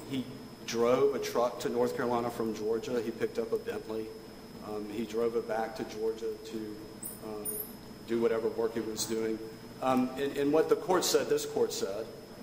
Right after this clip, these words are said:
was they said national advertising was simply doing something antecedent to the contract, which is you gotta pick up the car to work on it, um, was not enough to create personal jurisdiction.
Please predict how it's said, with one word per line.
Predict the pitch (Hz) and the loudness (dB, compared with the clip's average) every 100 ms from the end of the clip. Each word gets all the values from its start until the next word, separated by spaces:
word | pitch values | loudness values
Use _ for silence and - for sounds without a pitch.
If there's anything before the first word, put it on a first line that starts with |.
| - | -10
was | 127 123 123 117 | 4 6 6 4
they | 135 | 2
said | - 139 127 117 - 120 143 | 4 6 6 4 0 -4 2
national | 147 156 - 156 135 | 6 6 6 2 0
advertising | 113 127 135 135 123 117 113 123 113 117 | 2 0 0 0 0 2 0 0 -2 0
was | 117 | 2
simply | 139 127 127 120 113 - - - - - | 2 0 2 2 2 -4 -12 -12 -12 0
doing | 143 160 151 | 8 10 12
something | - 147 139 135 - - | 8 6 4 0 0 -2
antecedent | 135 - - - 139 139 120 | -2 0 2 2 2 -2 -2
to | - | -4
the | 110 | -6
contract, | - 135 120 107 104 104 | -4 -4 -4 -4 -4 -4
which | 110 | -6
is | 107 117 | -8 -6
you | 117 | -2
gotta | 123 | -2
pick | 110 - 113 | -2 -4 -4
up | 104 | -6
the | |
car | 107 110 | -6 -6
to | 104 | -4
work | 110 110 - | -4 -6 -6
on | 87 | -10
it, | - - - - - - - 123 | -10 -12 -14 -14 -16 -16 -8 -2
um, | 120 120 | 0 0
was | 139 135 | 0 2
not | 131 127 | 4 6
enough | 117 113 107 - - - | 4 2 -2 -4 -10 -6
to | 113 104 101 - - - - | -2 -2 -4 -10 -14 -16 -4
create | 123 113 104 - | 4 4 4 0
personal | 110 - 104 | -2 -2 -6
jurisdiction. | 87 92 90 - 85 80 - | -4 -4 -4 -4 -4 -6 -10